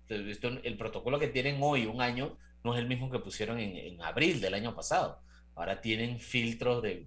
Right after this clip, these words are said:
ventilación, saben controlar cuánta gente puede estar, la gente ya se habituó a que en las cafeterías nadie habla,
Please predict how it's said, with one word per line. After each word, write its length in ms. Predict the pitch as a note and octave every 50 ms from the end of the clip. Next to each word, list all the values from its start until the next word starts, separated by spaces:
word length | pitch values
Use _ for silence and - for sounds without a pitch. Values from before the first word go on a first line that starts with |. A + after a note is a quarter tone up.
| -
ventilación, 880 | - F#2+ F#2 E2 - E2 E2+ - - - - D#3 D3+ C#3+ C#3 C#3+ C#3+ C#3 - - - - -
saben 300 | - - G2 F#2+ G#2 A2
controlar 520 | - A#2 G#2 G2 F#2 F#2 G2 G2+ - -
cuánta 360 | - A#2 A2+ A2+ A2+ - A#2+ A#2
gente 300 | A#2+ A#2 A2+ A2 A#2 A2+
puede 260 | - - A2+ G#2+ G#2+
estar, 500 | G#2 - - - D3+ C#3+ C#3 C#3 C#3+ - - - - - -
la 80 | - F2
gente 400 | G2 G#2 G#2+ G#2 A#2 A2+ G#2 G2
ya 300 | G#2+ A2 A2 A2+ A2 A2+
se 180 | - - B2
habituó 720 | G#2+ G2+ G2+ G2 G2 - A#2+ A2 G#2+ A2 A2+ B2 B2+ - - - - - - -
a 380 | G#2 F#2+ F#2 F2+ E2+ E2 E2 -
que 80 | -
en 60 | G2+ G2
las 100 | F#2 -
cafeterías 540 | - G2 - G#2+ G#2 G#2 G2 G#2+ G#2+ G#2
nadie 280 | G#2+ G#2+ G#2+ G#2 G#2 G#2+
habla, 420 | A2+ B2 B2+ C3+ D3 G3+ - -